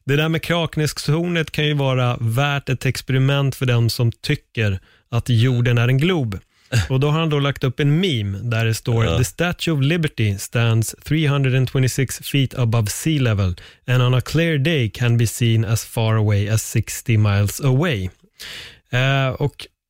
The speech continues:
Speaker 1: det lustiga var då att då skriver killen som gör
Speaker 2: Mm.
Speaker 1: podden, han bara, "Jag vet inte fan var han hittar den här memen, men jag har försökt söka efter det här och hittar ingenting om det."
Speaker 2: Nej.
Speaker 1: Det finns inte ens ett påstående någonstans.
Speaker 2: Nej.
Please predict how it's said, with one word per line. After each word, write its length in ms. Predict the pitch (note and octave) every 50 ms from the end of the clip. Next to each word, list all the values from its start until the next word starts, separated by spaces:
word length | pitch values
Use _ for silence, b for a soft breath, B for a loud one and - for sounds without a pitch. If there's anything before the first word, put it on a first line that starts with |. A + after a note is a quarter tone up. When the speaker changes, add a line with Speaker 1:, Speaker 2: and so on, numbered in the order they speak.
| _ _ -
Speaker 1:
det 100 | C#3 C3+
lustiga 320 | D3 D3 C3+ - D#3 D#3
var 100 | D3 C#3+
då 100 | B2+ C3
att 100 | B2 A2+
då 80 | B2 A#2+
skriver 360 | - - C#3+ C#3+ D3 C3+ B2+
killen 320 | - - B2+ B2 A#2+ A2+
som 140 | G#2+ C3 B2+
gör 120 | B2+ B2
Speaker 2:
Mm. 120 | A#2+ A2+ -
Speaker 1:
podden, 260 | D3 D3 C3 B2 A#2+
han 140 | C3+ C#3+ C3
bara, 160 | B2 A2+ G#2 b b b b b b b b _
"Jag 80 | - C#3+
vet 120 | E3+ -
inte 120 | F3 - -
fan 240 | - F#3+ F#3 D3
var 80 | C3+ C#3+ D3
han 80 | D#3+
hittar 240 | C3 D#3+ D#3+ - D#3 C#3
den 80 | A2+
här 80 | C3 B2+
memen, 400 | B2+ D3 D#3+ E3 D#3 D3+ C3 B2
men 20 |
jag 80 | B2 D3
har 60 | D3
försökt 240 | B2 C#3+ C3 - -
söka 460 | - - E3 D#3 C3+ - - - E3
efter 220 | D#3+ - - C#3+
det 60 | B2 A#2+
här 120 | A#2+ A#2
och 80 | A#2+ A#2
hittar 280 | D3 D3 - D3 C3+ -
ingenting 600 | G#3 F3+ E3+ D#3 D3 C#3+ - F#3+ G3+ F#3+ F3+ D3
om 200 | A#2+ A2+ A2 G#2+
det." 140 | G#2 G2 F2+ -
Speaker 2:
Nej. 280 | G2+ G2 G2 F#2 F2+ F2+
Speaker 1:
Det 80 | C#3
finns 220 | B2 C#3+ C#3 C3 C#3+
inte 200 | C#3 B2+ C#3 C#3
ens 180 | C3 B2 A#2+
ett 140 | B2 A#2+ -
påstående 680 | - - D3+ C#3 C3 - - D#3+ D3+ D3 C#3+ C3+ B2+
någonstans. 600 | B2 B2 A#2+ A#2+ A#2 F#2 F#2 F#2+ F#2+ A2+ A2 G#2 B
Speaker 2:
Nej. 80 | B